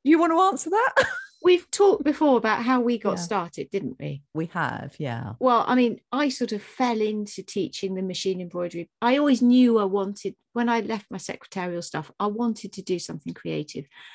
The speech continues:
Speaker 2: And family were saying, "You, you've quit your job, well, what are you going to do?"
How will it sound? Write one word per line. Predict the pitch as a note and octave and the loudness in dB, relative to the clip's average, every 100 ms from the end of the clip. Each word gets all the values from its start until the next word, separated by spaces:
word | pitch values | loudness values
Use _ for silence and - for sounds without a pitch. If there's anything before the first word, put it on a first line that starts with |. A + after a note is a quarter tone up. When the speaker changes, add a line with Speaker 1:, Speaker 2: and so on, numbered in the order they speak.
| - - | -16 -8
Speaker 2:
And | G3 | -6
family | - A#3 A#3+ F#3 | -2 0 0 -2
were | E3 | -6
saying, | - F3+ - E3 _ _ _ _ _ - | -10 -12 -14 -16 _ _ _ _ _ -8
"You, | E4 - | -6 -4
you've | C#4+ | -4
quit | - - | -4 -2
your | E4 | -2
job, | D4+ G#3 | -2 -2
well, | G#3+ | -2
what | A#3 - | -4 -2
are | |
you | A#3+ | -4
going | A3+ | -4
to | - | -2
do?" | F#3+ | -4